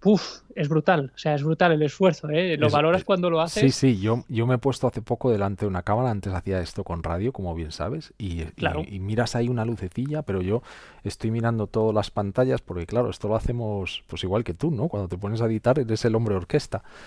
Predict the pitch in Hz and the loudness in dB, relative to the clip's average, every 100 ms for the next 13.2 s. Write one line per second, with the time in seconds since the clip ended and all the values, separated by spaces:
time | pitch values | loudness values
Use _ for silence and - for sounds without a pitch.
0 | - - 107 104 120 117 107 - 98 101 | -8 -4 0 4 4 4 2 0 -2 -2
1 | 101 98 90 - 165 120 104 135 120 104 | -4 -4 -4 -2 2 2 0 0 -2 -2
2 | 131 120 104 127 110 104 - - 110 123 | -4 -4 4 4 6 2 -4 -2 0 4
3 | 127 127 139 117 113 120 131 131 127 127 | 4 2 0 -2 -2 -2 -2 -2 0 0
4 | 135 123 190 - - 98 92 - 131 165 | 2 0 -4 -8 -6 -4 -4 -2 -2 -4
5 | - 90 - 110 110 104 98 - 143 131 | -6 -8 -4 -2 -2 -2 -4 -2 -2 -2
6 | - 110 123 - - - - - - - | -2 -4 -4 -8 -18 -20 -20 -20 -20 -10
7 | - 82 - 107 107 - 95 98 143 143 | -6 -4 0 0 -2 -4 -4 0 0 0
8 | 120 120 120 117 - 107 101 117 113 107 | -2 -2 -2 -4 -6 -6 -6 -4 -2 -2
9 | 98 92 110 110 131 107 90 87 85 - | -4 -6 -6 -6 -6 -6 -4 -4 -6 -6
10 | 135 82 85 92 156 139 147 143 131 - | -6 -6 -6 -4 -4 -4 -4 -4 -6 -14
11 | - - - - _ _ _ - - 73 | -18 -16 -16 -20 _ _ _ -18 -8 -6
12 | 80 90 92 - 95 92 92 90 85 - | -6 -6 -6 -6 -6 -6 -6 -6 -6 -2
13 | 104 | -2